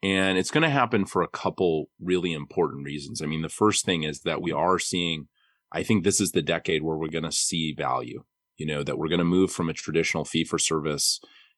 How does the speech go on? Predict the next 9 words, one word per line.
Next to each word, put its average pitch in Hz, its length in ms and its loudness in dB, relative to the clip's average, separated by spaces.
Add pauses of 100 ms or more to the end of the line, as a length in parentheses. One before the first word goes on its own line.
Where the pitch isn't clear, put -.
infrastructure 92 880 0
in 78 60 -4
the 78 80 -4
U 76 160 0
S 73 200 -4
to - 140 -2
a 76 80 2
value-based 71 680 -2
model. 67 440 -6